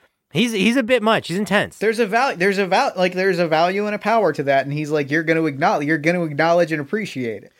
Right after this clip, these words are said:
Speaker 1: "Whether you like it or not, I'm in your," he is a little
Speaker 2: <laughs>
Speaker 1: Guy Fieri. He's, like, a li-, when I
Speaker 2: Little
Speaker 1: say a
Speaker 2: bit.
Speaker 1: little, he's a lot Guy Fieri, where he's going to, like, your diners, drive-ins, and dives and finding your ghost spirits.
Speaker 2: And also at the same, like, it's for better and for worse, right? 'Cause he's up in your face, like, "You're gonna appreciate it.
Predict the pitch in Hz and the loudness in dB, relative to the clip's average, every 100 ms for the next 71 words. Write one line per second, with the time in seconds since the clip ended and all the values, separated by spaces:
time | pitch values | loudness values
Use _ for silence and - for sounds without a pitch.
0 | - 180 214 175 180 170 165 202 247 226 | -8 -2 0 2 2 2 2 0 0 0
1 | 320 339 330 311 226 123 98 - - 156 | 0 0 0 0 0 0 -4 -8 -4 -2
2 | 185 - 254 254 196 - - 240 226 269 | -2 -2 -2 0 -4 -6 -6 -2 0 0
3 | 359 302 214 208 175 175 175 - 131 120 | -2 -2 0 0 0 0 0 -2 0 2
4 | 101 92 - - 202 226 214 170 175 196 | 0 -4 -8 -4 -2 -2 0 0 0 2
5 | 180 214 254 226 147 165 214 247 - - | 4 4 4 2 2 2 2 0 -6 -8
6 | 220 220 247 127 120 120 101 110 107 - | -4 -2 -2 0 2 2 0 0 -2 -2
7 | 113 98 95 131 214 214 214 226 202 185 | -6 -4 -4 -2 0 0 0 -2 -2 -2
8 | 170 175 165 160 160 143 160 143 135 143 | 0 -2 0 0 -2 0 0 0 -4 -2
9 | 240 233 190 - 165 156 147 147 147 180 | 0 0 -2 -6 -4 -2 -2 -2 0 2
10 | 196 - - 110 87 82 - - - _ | 0 -2 -6 -6 -6 -8 -14 -18 -20 _
11 | _ 254 262 262 262 269 254 240 240 233 | _ -2 2 2 2 2 0 0 0 0
12 | 226 208 202 196 - 226 220 - 220 180 | 0 0 0 0 -2 -2 -2 -2 -2 2
13 | 226 254 247 220 233 247 269 180 180 196 | 2 2 2 0 0 0 2 4 2 0
14 | 233 175 196 170 190 175 190 208 190 185 | 0 0 0 -2 0 0 0 0 -2 0
15 | 202 190 147 262 320 294 240 185 - 269 | 0 0 0 0 0 2 4 2 2 0
16 | 262 - 226 202 151 120 | 0 -2 0 0 0 -2